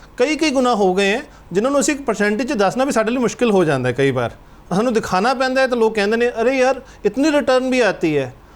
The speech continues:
ਪਰ ਜਦੋਂ ਤੁਸੀਂ ਸ਼ੇਅਰ ਮਾਰਕੀਟ 'ਚ, ਮਿਊਚੁਅਲ ਫੰਡ 'ਚ ਵੱਡੀ ਅਮਾਊਂਟ ਪੈਸੇ ਲਾਓਗੇ, ਤੁਹਾਨੂੰ ਉਹ ਵੀ ਫੁੱਲੇਗੀ। ਜੇ ਤੁਸੀਂ ਹਜ਼ਾਰ ਰੁਪਏ ਲਾਓਗੇ,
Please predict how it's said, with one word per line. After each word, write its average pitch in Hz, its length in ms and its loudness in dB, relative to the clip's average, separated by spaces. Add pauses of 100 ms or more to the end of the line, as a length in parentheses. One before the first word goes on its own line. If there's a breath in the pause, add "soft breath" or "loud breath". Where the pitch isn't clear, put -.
(160 loud breath)
ਪਰ 254 120 2
ਜਦੋਂ 247 240 0
ਤੁਸੀਂ 240 260 -2
ਸ਼ੇਅਰ 240 220 0
ਮਾਰਕੀਟ 202 540 0
'ਚ, 190 100 0
ਮਿਊਚੁਅਲ 190 440 2
ਫੰਡ 190 200 0
'ਚ 233 80 0
ਵੱਡੀ 190 420 0
ਅਮਾਊਂਟ 208 260 2
ਪੈਸੇ 170 300 0
ਲਾਓਗੇ, 165 420 2
ਤੁਹਾਨੂੰ 202 300 0
ਉਹ 196 140 4
ਵੀ 214 100 0
ਫੁੱਲੇਗੀ। 139 500 0 (480 soft breath)
ਜੇ 170 100 4
ਤੁਸੀਂ 214 340 -2 (500 loud breath)
ਹਜ਼ਾਰ 160 260 2
ਰੁਪਏ 220 140 0
ਲਾਓਗੇ, 226 500 2